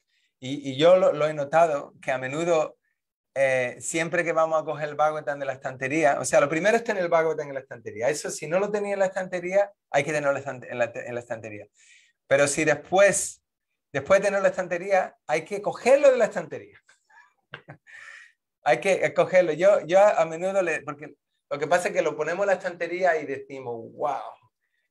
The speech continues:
esto, leer esto me va, esto yo no, esto me va a llevar a mí media vida leer todos estos libros, ¿no? Entonces dice, dice uno que, que yo lo que le digo a, a la, a, a los devotos cuando me lo encuentro, les digo, Mira, lo único que hay que hacer es todos los días,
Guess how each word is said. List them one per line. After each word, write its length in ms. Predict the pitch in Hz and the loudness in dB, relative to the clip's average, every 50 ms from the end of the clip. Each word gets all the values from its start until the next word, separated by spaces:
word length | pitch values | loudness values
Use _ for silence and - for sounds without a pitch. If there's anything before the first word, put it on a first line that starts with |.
| _ _ _ _ _ _ - | _ _ _ _ _ _ -6
esto, 300 | 151 156 156 - - 165 | -4 -4 -4 -2 -2 0
leer 280 | 156 151 156 165 165 175 | 0 2 2 2 2 2
esto 300 | 180 185 185 - 202 196 | 0 0 -2 -6 -12 -12
me 140 | 196 160 | -10 -4
va, 320 | 143 139 143 143 143 139 - | 0 2 4 4 4 2 0
esto 240 | 135 135 - - 165 | -4 -6 -10 -14 -12
yo 140 | 160 170 165 | -8 -8 -4
no, 280 | 151 143 139 131 127 | 0 0 0 0 0
esto 240 | 123 127 127 - - | -2 -6 -8 -12 -12
me 100 | 160 156 | -12 -4
va 100 | 151 151 | -2 -2
a 40 | 156 | -2
llevar 220 | 151 151 151 151 151 | -2 -2 -4 -4 -6
a 40 | 151 | -6
mí 100 | 160 160 160 | -8 -12 -12
media 320 | 143 139 147 143 147 143 139 | -8 -8 -6 -2 2 2 2
vida 260 | 143 147 139 123 117 | 2 0 -2 -2 -2
leer 280 | 117 117 127 123 - - | -2 -4 -4 -6 -6 -6
todos 180 | - 127 123 | -8 -8 -8
estos 260 | 120 - - - 110 107 | -8 -14 -14 -14 -14 -14
libros, 300 | 107 104 101 104 107 113 | -14 -18 -20 -20 -20 -16
¿no? 280 | 123 160 202 202 _ _ _ _ _ _ _ _ - - - - _ _ _ _ _ - | -14 -14 -14 -16 _ _ _ _ _ _ _ _ -14 -14 -14 -14 _ _ _ _ _ -2
Entonces 280 | - 165 156 175 190 170 | 0 0 2 2 0 0
dice, 460 | 165 175 151 156 170 160 156 147 - - | 0 -2 0 2 2 2 2 0 -6 -14
dice 340 | 135 131 151 156 156 170 156 | -10 -8 -8 -6 -6 -6 -4
uno 320 | 165 180 190 180 160 160 | -2 -2 -2 -2 -4 -4
que, 400 | 156 151 135 131 127 120 - - _ | -4 -4 -2 -2 -2 -4 -6 -10 _
que 240 | - 127 123 120 127 | -10 -8 -8 -8 -4
yo 140 | 123 147 160 | -2 2 2
lo 80 | 175 170 | 2 2
que 100 | 180 165 | 2 -2
le 100 | 151 147 | -2 -2
digo 180 | 147 151 156 | -2 0 2
a, 200 | 147 143 135 123 | 2 2 2 -2
a 40 | 131 | -4
la, 80 | 131 131 | -6 -6
a, 280 | 127 135 120 120 123 120 123 123 117 120 | -10 -12 -12 -8 -8 -8 -8 -8 -8 -8
a 40 | 117 | -8
los 160 | 120 120 110 | -8 -8 -8
devotos 340 | 113 117 127 147 147 151 147 | -8 -8 -6 -6 -8 -8 -10
cuando 220 | - 139 127 127 123 | -10 -12 -12 -12 -12
me 60 | 123 | -16
lo 60 | 123 | -14
encuentro, 240 | 127 143 143 139 127 | -14 -14 -14 -14 -14
les 60 | 120 | -16
digo, 120 | 117 120 | -16 -12
Mira, 220 | 139 - - - - _ _ _ _ _ _ _ _ - | -8 -8 -8 -8 -8 _ _ _ _ _ _ _ _ -6
lo 100 | 131 156 | -4 -4
único 220 | 202 214 220 208 | -2 -2 -4 -2
que 60 | 202 | -2
hay 60 | 190 | 0
que 60 | 180 180 | 0 0
hacer 380 | 175 - 180 175 196 202 202 - | -2 0 0 0 0 -2 -4 -6
es 240 | 135 139 135 - | -6 -6 -6 -8
todos 300 | _ - - 185 196 202 | _ -2 0 0 2 2
los 180 | 202 196 175 151 | 0 -2 -4 -4
días, 560 | 139 135 120 117 156 185 - - - _ _ | -8 -6 -4 -4 -6 -6 -8 -16 -20 _ _